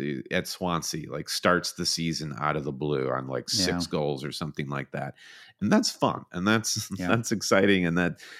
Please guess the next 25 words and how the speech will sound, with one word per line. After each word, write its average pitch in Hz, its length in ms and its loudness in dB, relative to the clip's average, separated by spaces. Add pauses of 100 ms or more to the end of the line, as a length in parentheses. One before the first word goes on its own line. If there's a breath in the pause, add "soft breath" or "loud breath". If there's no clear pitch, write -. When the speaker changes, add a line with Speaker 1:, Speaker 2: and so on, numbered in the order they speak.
(100)
Speaker 1:
that 104 80 4
is 87 140 4
not 90 340 4
disappointing. 82 720 0
And 80 100 0
I 82 100 2
think 82 360 -2
Ivan 87 320 4
Toney, 80 580 2
the 82 160 -2
fact 87 380 0
that 78 260 2
these 85 300 -4
four 101 360 2
goals 92 380 6
were 87 220 2
at 85 220 2
that 85 220 0
price 85 300 2
point, 80 400 -2
maybe 76 300 0
it's - 200 -6
not, 76 280 0
Speaker 2:
Yeah. - 600 -8
Speaker 1:
uh, 73 500 4